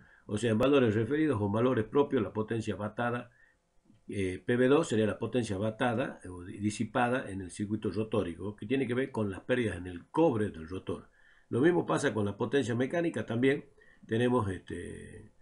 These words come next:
una expresión que tiene que ver con valores propios y referidos y que tiene que ver con ese, con esa resistencia R dos por uno menos S sobre S,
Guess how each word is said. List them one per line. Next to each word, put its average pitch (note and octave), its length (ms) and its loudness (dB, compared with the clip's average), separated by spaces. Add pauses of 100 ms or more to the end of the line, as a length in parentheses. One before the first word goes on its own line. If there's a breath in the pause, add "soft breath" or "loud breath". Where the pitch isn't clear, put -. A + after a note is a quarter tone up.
(340)
una A#2 220 2
expresión B2+ 480 2
que A#2 120 -4
tiene A#2+ 220 0
que A2 60 0
ver A2+ 140 2
con G#2 80 -2
valores A2+ 260 0
propios C3 380 0
y G2 60 -2
referidos C#3+ 600 2
y - 60 -2
que G#2+ 120 -6
tiene A#2 220 -4
que A2 60 -4
ver A#2 140 0
con G#2+ 160 0
ese, G#2 280 -6
con G#2 180 -4
esa A#2 180 -4
resistencia A#2 680 0
R A#2+ 260 2
dos C3 180 2
por A2+ 140 0
uno A2+ 120 2
menos A2+ 200 0
S A2 120 -8
sobre C#3+ 320 0
S, F#3+ 320 -2